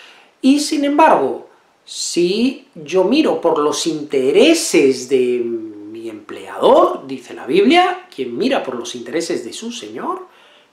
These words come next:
tendrá honra. Con lo cual, es muy importante que nosotros entendamos cómo yo tengo que ver mi trabajo desde otro punto de vista.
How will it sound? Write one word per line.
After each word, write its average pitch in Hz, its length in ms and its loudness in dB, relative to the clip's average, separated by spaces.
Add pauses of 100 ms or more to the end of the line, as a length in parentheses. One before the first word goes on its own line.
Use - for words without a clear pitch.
(220)
tendrá 139 720 -2 (400)
honra. - 640 0 (920)
Con 254 140 4
lo 302 160 2
cual, 262 440 2 (380)
es - 120 -18
muy 170 180 -2
importante 240 640 0
que 190 120 -6
nosotros 165 560 -10
entendamos 175 1120 -4 (440)
cómo 180 560 -4
yo 180 240 -2
tengo 185 440 -6
que 165 160 -6
ver 156 380 -6
mi 160 380 -6
trabajo 151 600 -6
desde 147 340 0
otro 135 260 -4
punto 117 360 -10
de 87 120 -16
vista. - 480 -12